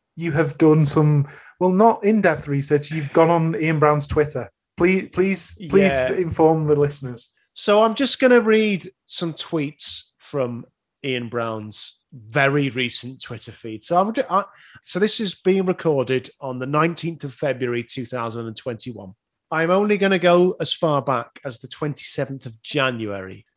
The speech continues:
Speaker 2: two thousand twenty-one. So you, you, you're basically talking just over three weeks ago. And I'm not gonna read everything. It just, it's a sample of Ian Brown's tweets. So,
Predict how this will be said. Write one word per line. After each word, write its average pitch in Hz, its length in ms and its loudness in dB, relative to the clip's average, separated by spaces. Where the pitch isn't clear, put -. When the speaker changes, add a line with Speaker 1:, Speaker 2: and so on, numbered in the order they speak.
Speaker 2:
two 120 140 -10
thousand 104 380 -12
twenty-one. 98 480 -14
So - 140 -12
you, 127 80 -8
you, 175 140 -8
you're 165 140 -2
basically 180 480 -2
talking 123 480 -6
just - 240 -8
over 147 180 -4
three 147 360 -2
weeks 127 360 -4
ago. 101 400 -12
And 165 120 2
I'm 185 120 6
not 214 140 2
gonna 185 180 2
read 170 140 4
everything. 120 360 -6
It 156 140 -12
just, 185 180 -8
it's 170 140 -6
a 156 40 -6
sample 180 460 0
of 160 160 0
Ian 143 160 -4
Brown's 120 320 -4
tweets. - 360 -20
So, 151 360 -4